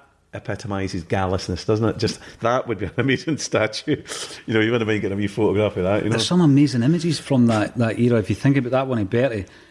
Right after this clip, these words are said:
Speaker 2: the one he wee jinky after Real Madrid with the
Speaker 1: Oh, aye,
Speaker 2: football
Speaker 1: uh,
Speaker 2: in his
Speaker 1: holding
Speaker 2: hand.
Speaker 1: the, holding
Speaker 2: Yeah,
Speaker 1: the ball.
Speaker 2: like
Speaker 1: Now, that's cocky, isn't it?
Speaker 2: I know.
Speaker 1: Is, is that allowed?
Speaker 2: It's
Speaker 1: We're talking about
Speaker 2: holding the world in
Speaker 1: big,
Speaker 2: your hand
Speaker 1: big,
Speaker 2: almost.
Speaker 1: big Jackie, you know,
Speaker 2: Yeah.
Speaker 1: no, we weren't happy with him saying that. What, what's happened, you know? So,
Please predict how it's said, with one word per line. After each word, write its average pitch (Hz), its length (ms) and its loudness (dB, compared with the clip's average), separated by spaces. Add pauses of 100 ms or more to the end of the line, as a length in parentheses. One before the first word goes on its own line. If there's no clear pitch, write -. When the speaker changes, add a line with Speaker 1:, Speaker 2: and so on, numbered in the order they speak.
(140)
Speaker 2:
the 104 60 -6
one 127 140 2
he 131 60 2
wee 117 120 2
jinky 120 320 2
after 110 280 -2
Real 110 200 2
Madrid 107 340 2
with 104 100 0
the 98 80 2
Speaker 1:
Oh, 113 120 0
aye, 120 160 2
Speaker 2:
football 117 280 0
Speaker 1:
uh, - 20 2
Speaker 2:
in 104 60 2
his 110 160 4
Speaker 1:
holding 107 140 0
Speaker 2:
hand. 113 120 2
Speaker 1:
the, 95 60 -2
holding 98 260 2
Speaker 2:
Yeah, 104 100 2
Speaker 1:
the 95 60 0
ball. 98 240 -4
Speaker 2:
like 117 140 -2
Speaker 1:
Now, 135 120 4
that's 151 240 0
cocky, - 340 0
isn't 160 100 2
it? - 260 -2
Speaker 2:
I 117 60 -4
know. - 120 2
Speaker 1:
Is, - 80 -2
is 120 60 2
that 131 140 2
allowed? 110 340 -2
Speaker 2:
It's 120 160 -6
Speaker 1:
We're 120 60 2
talking 156 220 0
about 127 140 2
Speaker 2:
holding 156 280 4
the 135 80 4
world 131 240 2
in 135 40 4
Speaker 1:
big, - 40 2
Speaker 2:
your 110 80 0
hand 143 260 2
Speaker 1:
big, 156 80 2
Speaker 2:
almost. 120 260 -2
Speaker 1:
big 117 160 0
Jackie, 135 460 0
you 117 60 0
know, 110 120 2
Speaker 2:
Yeah. 139 220 4
Speaker 1:
no, 120 200 0
we 113 120 4
weren't 113 160 4
happy 113 300 0
with 104 80 2
him 107 40 0
saying 117 180 4
that. 131 180 2
What, 127 180 0
what's 123 200 0
happened, 120 300 -2
you 117 60 -2
know? 117 120 -2
So, 110 220 0